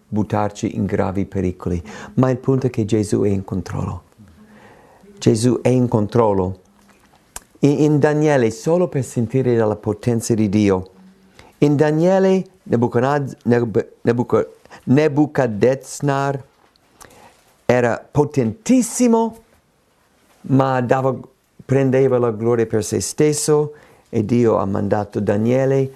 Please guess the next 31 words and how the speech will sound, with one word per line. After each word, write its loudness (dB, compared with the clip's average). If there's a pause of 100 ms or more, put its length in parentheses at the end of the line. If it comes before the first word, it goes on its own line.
(180)
a -4
spiegare -2
il -6
sogno, -2 (120)
spiegando 0
che, -2 (100)
che -2
questo -2
grande 0
re 2
sarebbe, -2 (600)
eh, 0
diven-, -2
sarebbe 0
diventato -2
come -2
un -2
animale, 0 (120)
ed -4
è 2
successo -2
così. 0 (460)
E, 0
e 2
leggo 2 (140)
l'avvenimento 0
di -2
questo -2
in 0
Daniele 0
quattro -2